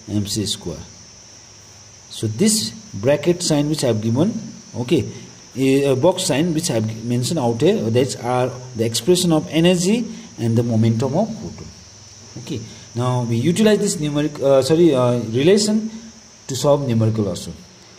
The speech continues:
Now children, we are coming back to the numerical problem. Okay, some important numerical we need to solve from photoelectric equation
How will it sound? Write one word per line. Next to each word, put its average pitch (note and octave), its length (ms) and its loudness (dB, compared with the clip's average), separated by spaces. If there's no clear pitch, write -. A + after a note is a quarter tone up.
Now D3 160 2
children, D#3 300 2
we D#3+ 140 6
are D3+ 80 4
coming D3+ 280 0
back D#3 200 2
to D3+ 100 -2
the C3+ 140 4
numerical E3+ 400 4
problem. F3+ 580 2
Okay, A#2 260 -2
some B2 280 -4
important D#3+ 380 2
numerical E3 360 2
we D3 120 -4
need D3+ 160 -6
to E3+ 80 -4
solve D#3+ 300 0
from C#3 200 -4
photoelectric E3 720 2
equation E3+ 600 2